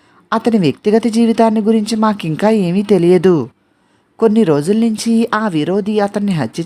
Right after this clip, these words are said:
చేయటానికి ప్రయత్నిస్తున్నాడేమో, ఇవాళే వీలు కలిగిందేమో," అన్నాడు రెడ్డి.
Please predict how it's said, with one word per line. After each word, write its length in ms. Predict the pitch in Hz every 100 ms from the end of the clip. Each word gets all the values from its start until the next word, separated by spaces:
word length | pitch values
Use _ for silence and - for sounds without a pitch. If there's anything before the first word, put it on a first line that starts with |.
| 214
చేయటానికి 440 | 202 214 208 208
ప్రయత్నిస్తున్నాడేమో, 1300 | 202 202 196 202 - 196 196 208 202 196 208 208 170 - _ _ _ _ _ _ -
ఇవాళే 440 | 196 202 226 262
వీలు 240 | 226 196 190
కలిగిందేమో," 920 | 196 190 190 190 202 196 208 180 135 - _ _ _ _ _ -
అన్నాడు 380 | 196 190 190 220
రెడ్డి. 520 | 190 147 185 151